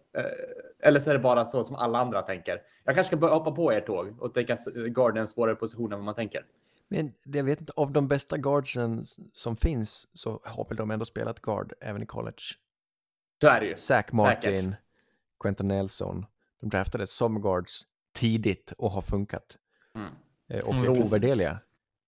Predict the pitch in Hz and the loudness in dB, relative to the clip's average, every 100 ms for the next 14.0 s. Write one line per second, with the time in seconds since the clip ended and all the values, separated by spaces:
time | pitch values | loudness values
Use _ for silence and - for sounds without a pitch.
0 | _ 143 131 110 98 95 120 110 110 - | _ 6 6 6 0 -2 0 -2 -4 -6
1 | - - - 120 113 123 113 113 110 - | -10 -14 -6 0 4 4 2 -4 -6 -2
2 | 120 113 107 95 98 101 101 92 - 92 | -2 0 -2 -2 -6 -4 -2 -2 -4 -10
3 | - _ _ _ _ - 127 160 240 254 | -12 _ _ _ _ -8 -4 -4 -6 -10
4 | 240 - _ 156 147 156 143 - 139 160 | -14 -18 _ -16 -12 -12 -10 -6 -2 -2
5 | 156 - - _ _ - 107 117 - - | -4 -12 -20 _ _ -8 -4 -4 -6 -14
6 | - 117 117 107 101 98 98 101 - - | -16 -8 0 0 0 -2 -8 -12 -14 -12
7 | 107 - 98 - - - _ - _ _ | -10 -6 -6 -8 -16 -20 _ -20 _ _
8 | - 117 - 110 113 - 127 - 110 113 | -14 -14 -8 -6 -6 -6 -8 -6 -6 -6
9 | 113 - 117 - - 117 120 117 117 113 | -8 -10 -12 -12 -12 -10 -10 -10 -10 -12
10 | 110 113 110 113 - 104 107 _ _ _ | -12 -12 -10 -12 -12 -14 -14 _ _ _
11 | _ _ _ _ - 151 165 165 - 123 | _ _ _ _ 2 4 6 6 4 0
12 | 110 101 101 101 98 98 98 95 92 95 | 2 2 4 4 4 2 0 0 0 0
13 | 101 104 104 98 95 - - 110 101 | -2 -4 -4 -4 -6 -8 -10 -6 -6